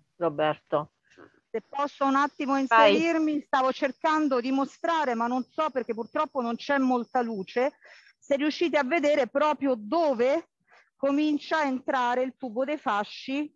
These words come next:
Speaker 2: nella zona laterale, però io riesco a vederlo, ma temo che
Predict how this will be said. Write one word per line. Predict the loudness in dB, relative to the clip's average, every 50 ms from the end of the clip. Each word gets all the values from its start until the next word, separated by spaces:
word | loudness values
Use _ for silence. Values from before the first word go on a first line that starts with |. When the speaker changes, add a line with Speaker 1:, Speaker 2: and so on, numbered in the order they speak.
| _
Speaker 2:
nella | -4 -2 0 2 2 0 0
zona | -2 0 0 2 2 2 2 2
laterale, | 0 0 0 0 0 2 2 2 2 0 0 0 0 -2 -4 -8 _ _ _ _ -20 -20 -20 -20 _ _
però | -6 -2 -2 0 -2 -2
io | -2 -2 0 0
riesco | 0 0 0 -2 -2 -2 -4
a | -2
vederlo, | -2 0 0 0 -2 -2 -2 -4
ma | -4 -6 -6 _ _
temo | -2 -2 0 0 0 0 0 0 -2 -2
che | -2 -2 0 0 0 -2 -4